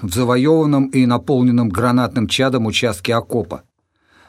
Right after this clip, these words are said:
Мы обсуждали, как завладеть орудиями, которые должны были находиться неподалёку. «Ты ранен? У тебя из-под мундира течёт кровь». Действительно, я ощущал удивительную лёгкость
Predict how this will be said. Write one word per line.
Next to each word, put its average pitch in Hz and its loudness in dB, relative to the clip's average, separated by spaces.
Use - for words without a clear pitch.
Мы 156 2
обсуждали, 180 2
как 160 0
завладеть 139 0
орудиями, 151 2
которые 135 0
должны 127 2
были 135 2
находиться 123 0
неподалёку. 123 0
«Ты 127 -2
ранен? 147 0
У 110 -2
тебя 143 2
из-под - -4
мундира 147 2
течёт 151 0
кровь». 156 -2
Действительно, 107 0
я 120 2
ощущал 139 -2
удивительную 143 0
лёгкость 160 0